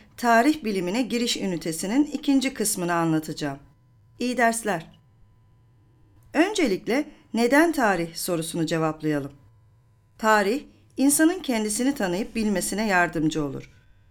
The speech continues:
İnsanın kendi özgün kimliğini oluşturmasına katkı sağlar. Tarih öğrenimi sayesinde insan, içinde yaşadığı toplumun ortak kültürel değerlerini tanıyıp anlar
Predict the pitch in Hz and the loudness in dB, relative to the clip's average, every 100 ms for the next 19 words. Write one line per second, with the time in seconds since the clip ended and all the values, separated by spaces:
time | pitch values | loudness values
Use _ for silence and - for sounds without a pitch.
0 | _ - 277 277 349 392 302 240 220 294 | _ 0 2 2 0 -2 -4 -4 0 0
1 | 262 202 208 254 254 202 180 170 165 170 | 0 -2 -2 -2 -2 -6 -4 -2 -2 -4
2 | 175 - 165 156 151 165 285 311 226 220 | -6 -4 0 0 0 -4 -4 -2 -6 -4
3 | 185 - 160 143 135 - - _ _ _ | -6 -4 -4 -4 -8 -14 -20 _ _ _
4 | _ _ _ _ _ - 240 254 359 427 | _ _ _ _ _ 0 2 2 0 0
5 | 277 196 175 165 160 170 156 151 151 156 | 0 2 0 0 0 -2 -2 -2 -2 0
6 | 156 - 151 143 - 175 277 - _ _ | 0 0 0 0 -4 -6 -6 -10 _ _
7 | - 214 262 262 320 233 196 196 185 175 | -10 -4 0 2 4 2 0 -4 -6 -6
8 | 175 165 156 170 269 - 202 214 254 294 | -6 -2 0 0 -2 -4 -4 -4 -4 -6
9 | - 214 208 208 226 233 185 170 165 160 | -6 -8 -4 -2 0 0 0 0 0 0
10 | 151 156 160 151 151 - 143 147 190 285 | -2 -2 2 2 2 -4 -2 0 0 -4